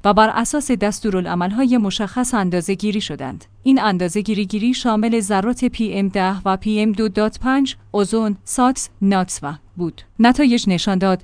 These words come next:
که میزان این ذرات بعد از حادثه نوساناتی داشت که پس از وقوع حادثه میزان ذرات معلق به شدت افزایش یافت که این تغییرات نیز به وضوح بر روی نمودارها قابل مشاهده بود.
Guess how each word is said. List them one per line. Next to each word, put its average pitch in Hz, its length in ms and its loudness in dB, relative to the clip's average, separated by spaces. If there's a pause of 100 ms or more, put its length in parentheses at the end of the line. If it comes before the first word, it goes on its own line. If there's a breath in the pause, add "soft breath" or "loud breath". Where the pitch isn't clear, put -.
که 247 140 4
میزان 233 360 6
این 220 240 2
ذرات 214 480 2
بعد 269 240 6
از 262 140 2
حادثه 240 360 2
نوساناتی 190 640 2
داشت - 340 -6
که 226 120 2
پس 277 280 0
از 254 160 2
وقوع 247 320 2
حادثه 214 580 0 (180 soft breath)
میزان 254 420 8
ذرات 208 360 2
معلق 180 480 0
به 196 100 -2
شدت 190 460 -2
افزایش 175 540 -2
یافت 165 320 -2 (100)
که 240 80 2
این 247 220 8
تغییرات 202 600 0
نیز 233 180 6
به 196 140 4
وضوح 180 420 0
بر 247 120 6
روی 233 300 2
نمودارها 190 640 2
قابل 220 380 2
مشاهده 175 560 -2
بود. - 240 -14